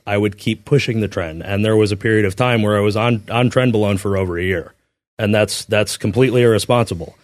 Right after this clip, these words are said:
Like, no one should fucking do that. But I was, I was trying to get better. I was try-, I was chasing my goal. I was clawing and scratching, like I was saying. Um,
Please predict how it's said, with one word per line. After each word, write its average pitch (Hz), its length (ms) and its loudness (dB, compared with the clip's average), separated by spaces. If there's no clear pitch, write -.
Like, 101 160 0
no 113 200 4
one 127 200 6
should 104 220 -2
fucking 95 320 -2
do 120 180 2
that. 82 260 -6
But 117 320 2
I 113 140 2
was, 110 320 2
I 110 160 2
was 117 280 2
trying 104 600 -2
to 107 560 0
get - 280 -4
better. 117 320 2
I 92 100 -4
was 104 140 0
try-, 101 200 -4
I 104 40 2
was 107 220 0
chasing 131 540 0
my 107 140 0
goal. 113 280 0
I 87 80 -4
was 92 140 -6
clawing 107 360 -2
and 98 80 -2
scratching, 107 460 -2
like 87 160 -8
I 87 120 -8
was 87 140 -8
saying. 101 380 0
Um, 82 460 -4